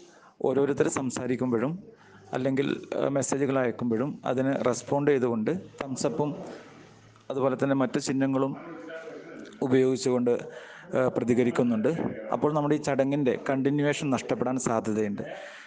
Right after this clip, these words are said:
അതുകൊണ്ട് ഈ ചടങ്ങ് തീരുന്നത് വരെ, അതായത് നന്ദി പറയുന്നത് വരെ, ആ, ദയവ് ചെയ്ത് രക്ഷിതാക്കളോ കുട്ടികളോ റെസ്പോണ്ട് ചെയ്യരുത് എന്ന് പ്രത്യേകം അഭ്യർത്ഥിക്കുകയാണ്. പകരം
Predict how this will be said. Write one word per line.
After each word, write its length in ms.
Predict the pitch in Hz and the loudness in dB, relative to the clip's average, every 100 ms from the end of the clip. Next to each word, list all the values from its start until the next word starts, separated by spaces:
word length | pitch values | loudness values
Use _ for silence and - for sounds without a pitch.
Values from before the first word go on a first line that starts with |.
| - - 139 | -20 -8 -2
അതുകൊണ്ട് 420 | 135 120 123 175 | 0 0 -2 -2
ഈ 100 | - | -4
ചടങ്ങ് 440 | 147 139 131 143 156 147 | -2 0 0 -2 -2 0
തീരുന്നത് 380 | 139 147 139 | 0 2 2
വരെ, 180 | 123 107 | 2 0
അതായത് 460 | 107 123 131 135 143 | 0 2 2 2 0
നന്ദി 240 | 127 151 | 0 0
പറയുന്നത് 440 | 151 123 117 117 113 | 2 2 2 0 0
വരെ, 320 | 104 131 180 - - - - - | 0 0 -2 -12 -20 -20 -14 -4
ആ, 300 | 123 113 113 | -2 0 2
ദയവ് 300 | 127 131 147 | 2 2 2
ചെയ്ത് 380 | 147 139 139 139 | 2 2 2 0
രക്ഷിതാക്കളോ 600 | - 123 123 120 127 127 | 0 0 0 2 0 0
കുട്ടികളോ 680 | - 110 120 120 120 - - | -4 -2 0 2 0 -2 -2
റെസ്പോണ്ട് 400 | 117 - 139 139 | -2 -2 0 0
ചെയ്യരുത് 400 | 135 113 110 113 | 0 0 2 0
എന്ന് 180 | 113 113 | 0 0
പ്രത്യേകം 400 | 117 113 117 117 | -2 0 2 2
അഭ്യർത്ഥിക്കുകയാണ്. 600 | 110 117 101 101 107 120 | 0 -2 -2 -2 -2 -2
പകരം 380 | 139 113 117 | -2 0 0